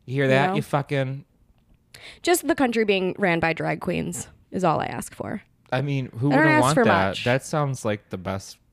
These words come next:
Speaker 2: RuPaul for president, honey.
Speaker 1: RuPaul for president. Fuck you, Kanye. I want RuPaul.
Speaker 2: <laughs> Fuck you, Kanye, forever on all.
Speaker 1: Honestly, we're not
Speaker 2: I
Speaker 1: even gonna
Speaker 2: mean,
Speaker 1: talk about
Speaker 2: sick
Speaker 1: him.
Speaker 2: beat,
Speaker 1: I'm not
Speaker 2: but,
Speaker 1: even
Speaker 2: like,
Speaker 1: gonna
Speaker 2: come
Speaker 1: give
Speaker 2: on,
Speaker 1: him,
Speaker 2: bro.
Speaker 1: I'm
Speaker 2: Yeah, no,
Speaker 1: not
Speaker 2: we're
Speaker 1: even
Speaker 2: not
Speaker 1: gonna
Speaker 2: even gonna
Speaker 1: give
Speaker 2: give
Speaker 1: him
Speaker 2: it to
Speaker 1: that
Speaker 2: him.
Speaker 1: time.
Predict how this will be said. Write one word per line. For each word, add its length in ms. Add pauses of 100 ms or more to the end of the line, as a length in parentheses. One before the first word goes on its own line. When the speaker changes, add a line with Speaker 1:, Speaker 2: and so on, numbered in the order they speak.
(280)
Speaker 2:
RuPaul 400
for 80
president, 460
honey. 240
Speaker 1:
RuPaul 320
for 100
president. 500
Fuck 300
you, 140
Kanye. 640
I 40
want 220
RuPaul. 440 (120)
Speaker 2:
<laughs> 120 (760)
Fuck 260
you, 60
Kanye, 500 (220)
forever 500
on 160
all. 220
Speaker 1:
Honestly, 500
we're 80
not 100
Speaker 2:
I 40
Speaker 1:
even 120
gonna 120
Speaker 2:
mean, 80
Speaker 1:
talk 180
about 120
Speaker 2:
sick 120
Speaker 1:
him. 140
Speaker 2:
beat, 140
Speaker 1:
I'm 60
not 100
Speaker 2:
but, 60
Speaker 1:
even 100
Speaker 2:
like, 180
Speaker 1:
gonna 80
Speaker 2:
come 100
Speaker 1:
give 80
Speaker 2:
on, 140
Speaker 1:
him, 40
Speaker 2:
bro. 320 (220)
Speaker 1:
I'm 60
Speaker 2:
Yeah, 280
no, 160
Speaker 1:
not 40
Speaker 2:
we're 60
Speaker 1:
even 120
Speaker 2:
not 60
Speaker 1:
gonna 100
Speaker 2:
even 140
gonna 60
Speaker 1:
give 60
Speaker 2:
give 120
Speaker 1:
him 20
Speaker 2:
it 40
to 120
Speaker 1:
that 60
Speaker 2:
him. 60 (260)
Speaker 1:
time. 60